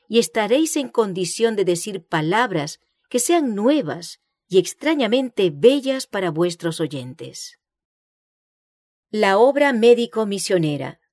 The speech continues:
La obra médico-misionera presenta muchas oportunidades para servir.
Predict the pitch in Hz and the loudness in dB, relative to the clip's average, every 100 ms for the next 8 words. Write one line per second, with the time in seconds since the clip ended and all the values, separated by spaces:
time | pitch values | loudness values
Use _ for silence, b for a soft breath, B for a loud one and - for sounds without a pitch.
0 | _ _ _ _ _ _ _ _ 233 240 | _ _ _ _ _ _ _ _ -2 0
1 | 349 370 311 262 247 - 196 185 - 170 | 2 2 2 0 -2 -6 -4 -4 -2 -4
2 | 214 190 185 - _ _ - 196 170 214 | -2 -2 -4 -8 _ _ -6 -4 0 -2
3 | 185 180 160 175 220 359 349 320 294 202 | 0 -2 0 0 4 2 2 0 0 -2
4 | 202 170 170 170 196 240 226 - 220 214 | -4 2 2 2 0 -2 -4 -4 -6 -6
5 | 208 208 185 139 135 - | -6 -10 -8 -10 -12 -18